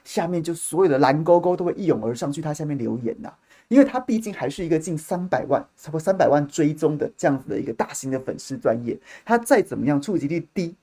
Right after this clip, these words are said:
跟自己比较变得比较低，可是还是有很大的量。但其他相对小的，比如说市议员等级的，然后县市长等级的立法委员，大家这个触及率就不稳定，他们就会通通躲到蔡总统的脸书上面去取暖啊，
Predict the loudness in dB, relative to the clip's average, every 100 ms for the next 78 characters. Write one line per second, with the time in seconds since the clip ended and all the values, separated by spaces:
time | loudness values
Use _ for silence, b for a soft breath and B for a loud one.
0 | _ _ _ 0 0 -2 -6 -6 0 0
1 | 4 2 2 0 0 0 -4 -8 -8 -8
2 | -6 -4 0 0 2 0 0 -4 -6 -6
3 | -2 0 0 B B B 2 2 2 -8
4 | -4 -4 -2 0 2 2 -2 -4 -6 -6
5 | -8 -8 -6 -2 -2 -4 -6 -4 -2 -2
6 | -4 -10 -14 -18 -20 -20 b b -4 -4
7 | 0 0 0 -2 -4 -4 -6 -8 -10 -16
8 | -16 -12 -8 -4 2 2 2 0 -10 -12
9 | b -2 -2 -2 -6 -6 -6 -6 -6 -4
10 | -2 -2 -4 -8 -8 _ -6 -4 -2 -4
11 | -4 -8 -8 -8 -4 -4 0 0 0 -4
12 | -4 -4 -4 -4 -6 -8 -4 -4 -4 -10
13 | -10 -6 -4 -4 -8 -20